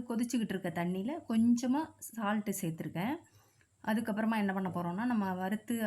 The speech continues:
அரைச்சு வச்சுருந்தோம் இல்லையா, பொடி பண்ணி வச்சுருந்தோம் இல்லையா அந்த அவல், அதை இதுல சேர்த்து நல்லா மிக்ஸ் பண்ணிடலாம். இந்த அவல் வந்து நல்லா வெந்ததுக்கப்புறம் இதுக்கு தேவையான அளவு வந்து ஒரு கிளாஸ் வந்து ஜீனி எடுத்திருக்கேன். ஒரு கிளாஸ் அவலுக்கு ஒரு கிளாஸ்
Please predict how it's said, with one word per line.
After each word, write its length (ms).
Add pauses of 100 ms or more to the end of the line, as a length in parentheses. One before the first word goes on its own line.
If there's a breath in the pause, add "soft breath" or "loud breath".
அரைச்சு 280
வச்சுருந்தோம் 500
இல்லையா, 280 (100)
பொடி 220
பண்ணி 180
வச்சுருந்தோம் 460
இல்லையா 260
அந்த 160 (160)
அவல், 200 (540 soft breath)
அதை 220
இதுல 180 (120)
சேர்த்து 340
நல்லா 240
மிக்ஸ் 260
பண்ணிடலாம். 640 (600 loud breath)
இந்த 140 (100)
அவல் 280
வந்து 180 (100)
நல்லா 300
வெந்ததுக்கப்புறம் 800
இதுக்கு 200 (100)
தேவையான 380
அளவு 180 (100)
வந்து 200 (600 loud breath)
ஒரு 200
கிளாஸ் 340
வந்து 180 (120)
ஜீனி 320
எடுத்திருக்கேன். 440 (100)
ஒரு 180
கிளாஸ் 300
அவலுக்கு 340 (120)
ஒரு 160
கிளாஸ் 220